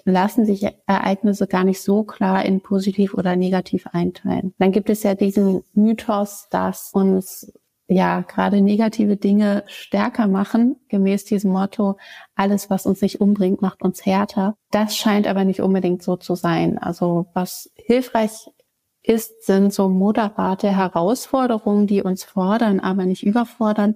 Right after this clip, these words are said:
Und wenn es dann too much wird, also wenn ich zum Beispiel einen ganz schlimmen Todesfall erlebe, einen ganz starken Verlust, etwas Traumatisches, dann kann es sein, dass uns das eher stressempfindlicher und sensibler macht und nicht unbedingt zu einem Persönlichkeitswachstum führt.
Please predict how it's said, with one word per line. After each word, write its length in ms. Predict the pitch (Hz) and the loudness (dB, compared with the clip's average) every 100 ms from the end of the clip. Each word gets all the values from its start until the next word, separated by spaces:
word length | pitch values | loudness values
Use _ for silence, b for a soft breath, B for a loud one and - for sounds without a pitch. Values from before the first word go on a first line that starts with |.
| - | 0
Und 140 | 190 | 0
wenn 160 | 190 190 | 2 2
es 140 | 202 | 0
dann 180 | - 185 | 0 -4
too 160 | - 214 | 0 0
much 380 | 190 208 - 214 | 0 -2 -4 0
wird, 280 | 208 202 | 0 0
also 380 | 185 185 185 180 190 | -4 -2 0 -2 0
wenn 100 | 185 | -2
ich 160 | 180 | -2
zum 120 | - | -2
Beispiel 260 | 180 - 185 | 0 0 0
einen 80 | 180 | 2
ganz 200 | 185 190 | 0 0
schlimmen 260 | 196 185 | 0 0
Todesfall 580 | 185 196 190 190 - 180 | 0 0 0 -2 -4 -2
erlebe, 400 | 190 180 185 185 | 0 0 0 2
einen 120 | 180 | 0
ganz 360 | 180 180 - - | 0 -2 -4 -18
starken 420 | - - 190 196 - | -10 -2 -2 -2 -2
Verlust, 460 | 196 180 196 - | 0 2 0 -2
etwas 300 | - 185 180 | -4 -4 -4
Traumatisches, 800 | - 180 180 180 - 202 196 - - | -2 -2 0 -2 -4 -2 -2 -2 0
dann 240 | 185 190 | 2 2
kann 280 | - 196 196 | 0 0 2
es 140 | 202 | 0
sein, 320 | 185 180 180 | -2 0 0
dass 200 | 190 185 | 0 -2
uns 160 | 196 190 | -4 -2
das 180 | 190 - | -4 0
eher 300 | 185 180 190 | 0 0 -2
stressempfindlicher 1080 | - - 190 - 180 - 180 180 180 - 180 | -6 -4 -2 0 -2 0 0 0 -2 -2 -4
und 140 | 180 | -2
sensibler 520 | 180 180 190 185 175 | -2 0 -2 0 0
macht 380 | 175 170 - - | 2 0 -6 -8
und 180 | - 180 | 0 2
nicht 200 | 180 - | 2 0
unbedingt 460 | 175 175 175 175 170 | 0 0 0 -2 -4
zu 80 | |
einem 260 | 175 170 170 | -2 0 0
Persönlichkeitswachstum 1300 | 185 180 180 175 _ - 180 - 180 170 - 175 170 | 0 0 0 0 _ -6 -6 -4 -6 -6 -2 -2 -2
führt. 520 | - 202 208 - | -4 -6 -6 -14